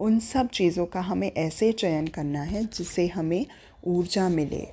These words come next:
खुशी मिले, प्रेरणा मिले, और उन्हें छोड़ देना है, उन्हें भूल जाना है,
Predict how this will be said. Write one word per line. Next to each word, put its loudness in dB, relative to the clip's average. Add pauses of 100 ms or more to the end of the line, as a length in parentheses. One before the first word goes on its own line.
खुशी 0
मिले, -2
प्रेरणा 2
मिले, -6 (560)
और 0
उन्हें 2
छोड़ 4
देना 2
है, -4
उन्हें -2
भूल 0
जाना -2
है, -10